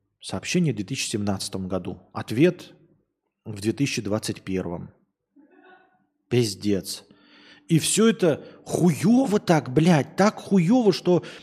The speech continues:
по сравнению со всем этим Одноклассники — это просто футуристичная социальная сеть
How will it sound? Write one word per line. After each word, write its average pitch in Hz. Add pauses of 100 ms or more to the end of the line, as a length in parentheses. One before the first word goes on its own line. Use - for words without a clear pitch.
(140)
по 135
сравнению 175
со 165
всем 185
этим 175
Одноклассники — 139
это 135
просто -
футуристичная 123
социальная 117
сеть 151